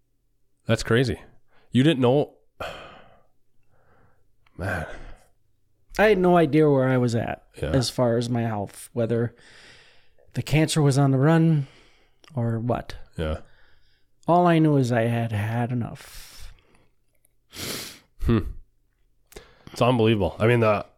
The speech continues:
Speaker 1: every bit of it, like I said, I don't get one negative feeling from you telling that story. It's, it's unreal. Um, it's empowering. It's powerful. It's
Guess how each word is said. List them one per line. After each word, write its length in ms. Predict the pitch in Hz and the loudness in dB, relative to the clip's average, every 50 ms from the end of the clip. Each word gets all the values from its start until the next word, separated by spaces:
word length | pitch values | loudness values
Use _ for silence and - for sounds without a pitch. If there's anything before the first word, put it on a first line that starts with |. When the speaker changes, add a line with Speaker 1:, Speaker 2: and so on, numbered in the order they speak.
| _ _ _ _ _ _ - | _ _ _ _ _ _ -2
Speaker 1:
every 220 | 131 131 131 127 | 0 2 2 2
bit 140 | 110 113 110 | 0 2 0
of 80 | 110 113 | 2 0
it, 60 | 110 | 0
like 160 | 101 98 90 | 0 0 -2
I 40 | 98 | -2
said, 160 | 95 - 104 95 | 0 0 0 2
I 40 | 95 | 2
don't 120 | 98 95 | 2 2
get 160 | 98 95 87 | 0 -2 0
one 360 | 90 92 101 107 107 101 92 | 0 2 2 2 2 2 0
negative 400 | 92 92 95 92 92 92 87 85 | 2 2 2 2 2 0 -2 -2
feeling 540 | - - - - - 104 98 87 85 85 80 | -6 -14 -14 -4 -2 0 0 0 -2 -4 -4
from 200 | - 98 87 87 | -4 -4 -2 -2
you 300 | 85 85 87 85 82 - - | 0 0 0 -2 -2 -6 -4
telling 280 | - - 92 85 85 85 | -2 -2 0 0 -2 -4
that 180 | 82 82 85 - | -4 -6 -8 -8
story. 280 | - 80 78 82 80 | -8 -8 -6 -6 -8
It's, 140 | 78 - - | -8 -10 -12
it's 180 | - 85 80 - - | -12 -12 -12 -10 -6
unreal. 480 | 98 95 90 87 87 85 85 85 - - - - - - - - - - - - - | -4 -4 -2 -2 -2 -2 -2 -4 -4 -8 -20 -20 -20 -20 -20 -20 -20 -20 -20 -14 -8
Um, 340 | 82 87 90 85 80 80 - _ _ _ _ - | -6 -4 -2 -2 -4 -6 -8 _ _ _ _ -8
it's 260 | - 98 - - - _ _ _ _ - | -8 -6 -6 -6 -12 _ _ _ _ -8
empowering. 840 | 95 87 85 - - - - 117 117 117 113 113 113 110 107 110 113 - | -8 -8 -4 -2 -2 0 0 2 2 2 2 0 0 0 -2 -4 -4 -6
It's 260 | 92 80 78 - - | -6 -8 -6 -6 -8
powerful. 760 | - - - - 110 110 110 107 101 - - 98 98 95 87 | -8 -6 -4 0 2 2 2 2 2 2 0 2 2 2 0
It's 480 | 76 82 80 - - - - - - | -2 -4 -6 -6 -6 -6 -6 -6 -8